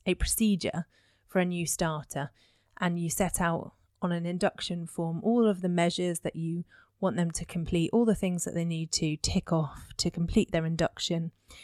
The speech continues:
and then some things that you want them to achieve during their probation period.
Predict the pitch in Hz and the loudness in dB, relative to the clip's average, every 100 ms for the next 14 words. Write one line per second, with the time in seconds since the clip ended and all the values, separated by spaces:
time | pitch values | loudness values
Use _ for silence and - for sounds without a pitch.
0 | - 202 208 214 208 - 196 190 208 208 | -6 2 6 6 4 2 0 2 0 0
1 | - - 196 185 180 175 170 - 165 - | -4 -4 -2 0 -2 -2 -4 -2 -2 0
2 | 190 175 170 - 156 160 151 - 160 123 | -2 -2 -4 -4 -4 -4 -6 -4 -2 -2
3 | - 135 - 147 139 131 | -4 -8 -8 -8 -6 -8